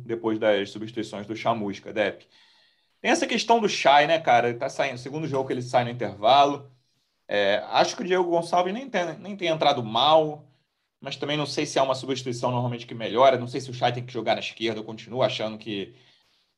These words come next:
gostaria de tentar, de experimentar ele ali centralizado. Acho que ele tem condições. Não sei se ele tem fôlego pra,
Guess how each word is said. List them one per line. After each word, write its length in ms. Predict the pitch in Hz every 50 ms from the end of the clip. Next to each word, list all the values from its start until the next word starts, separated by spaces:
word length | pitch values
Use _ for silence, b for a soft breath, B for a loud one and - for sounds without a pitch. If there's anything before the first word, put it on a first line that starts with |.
| _ _ _
gostaria 540 | - - 175 - - 120 - 107 113 113 110
de 100 | 110 -
tentar, 640 | - 113 104 98 - 110 107 107 104 95 - - - _ _
de 220 | _ _ _ 104
experimentar 640 | 101 - - 120 107 104 104 98 98 - 110 104 101
ele 140 | 101 107 104
ali 280 | 98 95 101 101 95
centralizado. 920 | 92 - - 104 101 104 98 90 87 - - 95 107 117 117 - 107 107 95
Acho 180 | 95 95 - -
que 100 | - 98
ele 100 | - -
tem 180 | 113 110 110
condições. 800 | 110 104 101 98 - - - 104 95 107 117 120 120 110 107 113
Não 120 | 98 101
sei 140 | 101 - 107
se 100 | 110 113
ele 100 | - -
tem 220 | - 107 110 107 104
fôlego 720 | - - - 117 123 147 151 127 110 - 98 98 90 -
pra, 340 | - 101 95 85 71 -